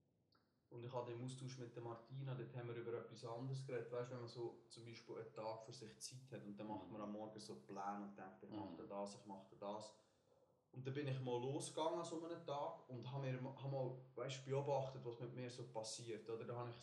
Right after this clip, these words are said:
Speaker 1: so fünf Ideen gehabt und dachte, die und die Reihenfolge.
Speaker 2: Mhm.
Speaker 1: Und dann bin ich zum Haus rausgekommen und habe einen anderen Impuls gehabt, weder dass ich mir
Speaker 2: Mhm.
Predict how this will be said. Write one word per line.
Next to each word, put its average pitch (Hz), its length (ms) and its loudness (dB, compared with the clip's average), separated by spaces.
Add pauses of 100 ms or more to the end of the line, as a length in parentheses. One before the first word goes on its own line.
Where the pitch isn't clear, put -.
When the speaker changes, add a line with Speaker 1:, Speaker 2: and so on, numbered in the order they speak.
(100)
Speaker 1:
so - 60 -16
fünf 131 320 -4
Ideen 151 400 0
gehabt 160 340 0
und 131 60 -6
dachte, - 320 0
die 127 140 0
und 117 160 -2
die 123 80 0
Reihenfolge. 147 680 2 (260)
Speaker 2:
Mhm. 131 360 -10 (280)
Speaker 1:
Und 127 100 -6
dann 135 60 4
bin 151 100 6
ich 135 120 0
zum 135 240 4
Haus 202 220 4
rausgekommen 202 540 2 (380)
und 123 120 -4
habe 131 140 2
einen 101 80 4
anderen 156 280 4
Impuls 135 420 0
gehabt, 127 220 6
weder 120 100 4
dass 120 140 2
ich 117 100 -4
mir 123 240 4
Speaker 2:
Mhm. - 80 -4